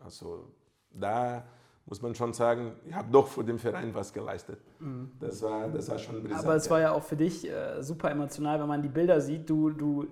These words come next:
Speaker 2: schießt das Tor und dann sackst du ja quasi fast zusammen. Ich weiß nicht, hast du da sogar
Speaker 1: Ja,
Speaker 2: geweint
Speaker 1: ja,
Speaker 2: in dem Moment?
Speaker 1: ja, ja, ja. Ja, kann man sich nicht richtig freuen. Also bei mir war's so. Und das war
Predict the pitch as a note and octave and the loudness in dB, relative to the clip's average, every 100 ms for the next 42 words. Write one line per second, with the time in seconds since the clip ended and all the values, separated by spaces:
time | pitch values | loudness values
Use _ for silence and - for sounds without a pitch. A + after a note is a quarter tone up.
0 | - - G3 F#3+ E3 - F3 F#3+ F3+ D#3 | -10 -6 -2 0 0 4 6 8 6 4
1 | D#3 D#3 D#3 - - - D#3+ - E3+ D#3 | 2 4 0 -2 -14 2 2 2 2 4
2 | D3+ D#3+ D#3+ D#3 - F3 F3+ D#3 C#3 D3+ | 4 2 2 0 0 -2 0 -4 2 4
3 | G#3 F3+ E3 E3 D#3 E3 D3+ C3+ C3+ C3+ | 4 0 0 0 0 2 2 4 8 8
4 | D3 - D#3+ A#2 B2 A2+ A#2 A2+ A2+ A2+ | 10 8 8 8 8 8 6 6 6 4
5 | A2+ A2 A2+ - - - F3 F#3 F3 F3+ | 2 0 -6 -12 -10 -2 2 6 6 4
6 | F3 F3 D#3+ F3 E3+ - - C#3 D#3+ F3 | 0 -4 0 -4 -4 -12 -2 0 0 -2
7 | - C#3+ A2 F2 - G2+ G#2+ A2+ A2+ B2+ | -2 2 2 0 -8 -6 -4 -2 0 2
8 | C3 A#2+ C#3+ A2 - - - - B2 B2 | 2 4 4 4 -2 -18 -20 -8 4 4
9 | - A#2+ C3 E3 G#3+ G#3+ | 4 4 6 6 4 -2